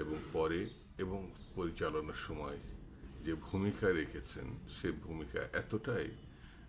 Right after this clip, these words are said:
ন্যাক্কারজনক, এতটাই বিতর্কিত,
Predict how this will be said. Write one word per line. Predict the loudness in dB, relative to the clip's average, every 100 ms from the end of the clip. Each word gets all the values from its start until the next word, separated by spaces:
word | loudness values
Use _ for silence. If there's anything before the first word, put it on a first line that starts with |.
| 0
ন্যাক্কারজনক, | 2 2 4 2 2 0 0 0 -4 -6 -12 -12 -12 -14 -14 -8 -4
এতটাই | 0 0 2 2 2
বিতর্কিত, | 0 -2 -2 -4 -4